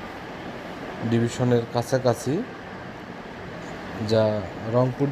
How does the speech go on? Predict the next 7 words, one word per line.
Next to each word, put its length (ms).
ডিভিশনে 480
অবস্থিত, 680
গাইবান্ধা 460
জেলা 300
ফুলছড়ি 440
উপজেলায় 460
অবস্থিত। 540